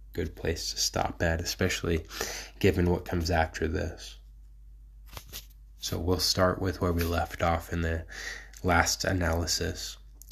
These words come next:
which was, "Which would but lead me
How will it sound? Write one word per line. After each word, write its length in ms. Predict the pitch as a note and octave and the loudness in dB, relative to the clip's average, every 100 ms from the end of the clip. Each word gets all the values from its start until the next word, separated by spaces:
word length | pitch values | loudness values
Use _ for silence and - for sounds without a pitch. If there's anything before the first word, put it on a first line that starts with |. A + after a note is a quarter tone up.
| - | -2
which 320 | E2 - - | 0 0 0
was, 400 | E2 D#2 - - - - - - - - - - - - - | 2 2 0 -4 -6 -18 -14 -14 -16 -18 -20 -20 -20 -18 -2
"Which 280 | F2 E2+ - | 0 2 4
would 120 | G#2 | 4
but 200 | A2 - | 2 4
lead 300 | G2 F#2+ F2+ | 6 6 6
me 360 | F2 F2 E2 | 0 0 -2